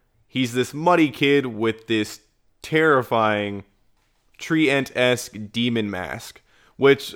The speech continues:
makes him look like he jumped right out of Pan's Labyrinth. One warning I will say about the film is there is some violence against a dog. Uh, most of it is done while the dog is in a burlap sack,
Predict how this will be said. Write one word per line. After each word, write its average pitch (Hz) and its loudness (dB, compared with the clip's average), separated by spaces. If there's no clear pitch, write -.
makes 147 0
him 151 -2
look 143 0
like 131 2
he 123 0
jumped 117 0
right 117 2
out 107 4
of 101 -2
Pan's 95 -4
Labyrinth. - -6
One 196 0
warning 170 2
I 139 2
will 131 4
say 127 0
about 120 2
the 120 -12
film 127 2
is 107 -4
there 107 2
is 120 0
some 110 -4
violence 117 0
against 110 -4
a 104 -10
dog. 117 2
Uh, 104 4
most 113 0
of 117 2
it 117 0
is 110 -2
done 113 0
while 107 4
the 104 0
dog 107 4
is 147 -2
in 147 -2
a 139 0
burlap 139 2
sack, 135 -4